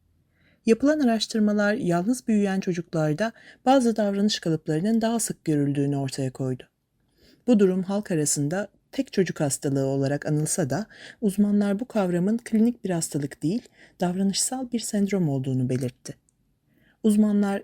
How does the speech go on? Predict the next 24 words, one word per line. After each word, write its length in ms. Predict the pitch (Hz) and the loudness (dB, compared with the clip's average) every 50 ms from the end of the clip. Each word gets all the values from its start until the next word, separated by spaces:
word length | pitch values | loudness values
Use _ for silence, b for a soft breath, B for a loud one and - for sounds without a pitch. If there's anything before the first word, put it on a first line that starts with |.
| _ | _
kardeşsiz 680 | - - 175 165 160 175 170 - - - 254 240 214 196 | -6 -2 0 0 2 2 2 2 0 -2 -2 -2 0 0
büyüyen 280 | 190 175 175 175 175 | 0 0 0 -2 -4
çocuklarda 800 | 170 175 151 147 147 - - 151 143 143 143 151 - 196 208 - - | -2 -4 -4 -4 -4 -4 -2 -2 -2 0 -2 -2 -2 -4 -6 -4 -6
aşağıdaki 500 | 196 - - 214 202 202 220 214 240 220 | -6 -4 -2 -2 -2 -2 -2 -2 -2 0
davranışların 720 | 220 185 170 165 160 160 156 - - 160 160 202 226 220 | 2 2 2 2 2 2 0 0 -2 -2 -2 0 -2 0
daha 160 | 214 226 240 240 | 0 0 -2 0
fazla 320 | - 190 160 147 147 147 | 0 0 0 0 0 0
gözlemlendiğini 920 | 143 151 139 135 139 147 139 139 139 135 135 131 131 127 131 127 127 127 127 | 0 0 0 0 0 -2 0 0 0 0 0 0 0 0 0 2 2 2 0
bildirdi. 420 | 127 127 143 127 127 123 - - - - _ _ _ _ _ _ _ _ _ _ _ _ _ _ _ _ _ _ _ _ - | 0 -2 -2 -4 -4 -4 -6 -10 -20 -20 _ _ _ _ _ _ _ _ _ _ _ _ _ _ _ _ _ _ _ _ -10
İçe 200 | - - - 247 | -6 2 2 2
kapanıklık 720 | 240 - 202 - 170 147 135 127 - - 208 233 - - - | 2 0 -4 -4 -2 -4 -4 -4 -2 -2 -2 -2 -2 -2 0
ve 60 | 208 | 2
yalnızlık 640 | 190 180 170 165 165 160 156 156 147 - 151 - - | 2 4 2 2 2 2 2 2 0 -2 -2 -2 -2
hissi. 360 | 139 - - - - 135 - _ _ _ _ _ b b b b b b b | -2 -2 0 -2 -2 -6 -8 _ _ _ _ _ b b b b b b b
Aşırı 400 | - 202 - - 220 202 208 185 | -4 -2 0 2 2 2 2 2
ben 140 | 190 180 175 | 2 2 2
merkezci 560 | 170 160 151 151 156 - 160 143 147 - 190 | 2 0 0 -2 -2 -2 -4 -4 -4 -4 -8
tutumlar. 720 | - - - - - 151 139 131 131 127 131 - - _ _ _ _ _ b b b b b b | -8 -10 -12 -8 -6 -4 -4 -2 -4 -4 -6 -8 -10 _ _ _ _ _ b b b b b b
Aile 320 | - 196 202 208 214 240 220 | -2 0 2 2 2 2 2
baskısına 640 | 208 202 202 - - 196 - - 185 180 180 170 160 | 0 -4 -4 -4 -4 -2 -2 0 0 -2 -2 -2 -2
bağlı 420 | 165 156 151 147 156 175 185 - - _ | -2 -2 -2 -2 -2 -2 -2 -4 -6 _
kaygı 400 | - - 180 165 165 156 190 196 | -8 -4 -2 -2 0 0 0 0
ve 80 | 202 190 | -2 -2
stres. 640 | - - - - - - 131 131 - - - - | -4 -6 -8 -6 -6 -6 -4 -4 -4 -4 -6 -6